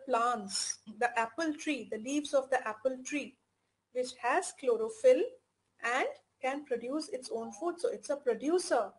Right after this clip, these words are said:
And from the goat and the tiger and everything onwards, they're all consumers. None of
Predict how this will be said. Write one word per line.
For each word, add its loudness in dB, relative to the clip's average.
And 0
from -2
the -2
goat 2
and -6
the 0
tiger 2
and -6
everything -2
onwards, 2
they're -2
all 4
consumers. -2
None -2
of -2